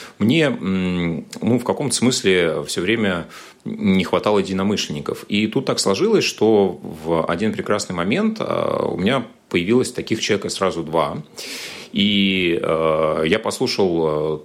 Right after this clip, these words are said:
э, те эфиры, которые существуют у Фёдора в большом количестве. Глеба я дав-, давно знал как, э, ну, любителя чтения, любителя литературы разных совершенно жанров, направлений.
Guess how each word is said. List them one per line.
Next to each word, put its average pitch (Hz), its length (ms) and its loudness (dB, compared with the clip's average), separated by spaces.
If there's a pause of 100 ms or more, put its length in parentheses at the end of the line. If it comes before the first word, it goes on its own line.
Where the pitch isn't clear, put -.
э, - 40 -18
те 113 240 0
эфиры, 107 260 0
которые 87 560 2
существуют 92 800 0
у 76 500 0 (220)
Фёдора 95 720 2 (400)
в 82 100 -4
большом 90 340 0
количестве. 85 580 -2
Глеба 85 300 0
я 82 60 0
дав-, 80 320 -4 (280)
давно 92 360 0
знал 82 340 -4
как, - 360 -6
э, 76 560 -4
ну, 85 240 2
любителя 82 640 0
чтения, 135 480 0
любителя 85 380 -6
литературы 90 540 0
разных 92 360 0
совершенно 80 400 -6
жанров, 127 360 -4
направлений. 107 680 -2